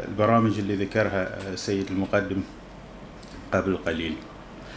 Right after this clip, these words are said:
آه، هي حقيقة، آه، انطلقت، آه، من، آه، فكرة،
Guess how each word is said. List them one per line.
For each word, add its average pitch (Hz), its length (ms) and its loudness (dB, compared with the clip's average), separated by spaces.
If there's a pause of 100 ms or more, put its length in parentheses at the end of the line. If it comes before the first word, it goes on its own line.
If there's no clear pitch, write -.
(600)
آه، 101 500 6
هي 123 200 6
حقيقة، 123 420 2
آه، 101 640 0
انطلقت، 110 560 2 (1160)
آه، 92 280 -8 (680)
من، 101 300 4 (280)
آه، 95 300 -2 (180)
فكرة، 104 340 4